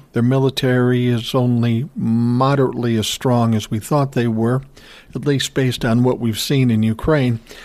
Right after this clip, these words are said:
So once we got rid of Vladimir Putin, hopefully we'd get somebody other than,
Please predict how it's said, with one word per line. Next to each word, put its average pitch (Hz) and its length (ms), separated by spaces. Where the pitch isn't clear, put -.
So 139 400
once 196 300
we 175 140
got 143 240
rid 147 160
of 113 120
Vladimir 120 480
Putin, 127 480
hopefully 170 440
we'd 123 260
get - 160
somebody 131 520
other 147 320
than, 113 480